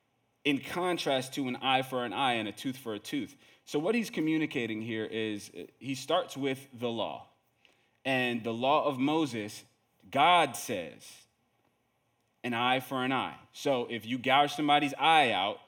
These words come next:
the judgment for that is restricted to the gouging out of your eye. Here's why he said that. He was controlling excess. So some of us, we look at that and we see harshness,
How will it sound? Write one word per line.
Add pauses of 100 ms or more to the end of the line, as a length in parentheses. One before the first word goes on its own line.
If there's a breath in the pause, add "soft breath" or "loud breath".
(400)
the (320)
judgment
for
that (680)
is
restricted
to (240)
the
gouging
out
of
your
eye. (680)
Here's
why
he
said
that. (100)
He
was
controlling
excess. (400)
So
some
of
us,
we
look
at
that
and
we
see
harshness,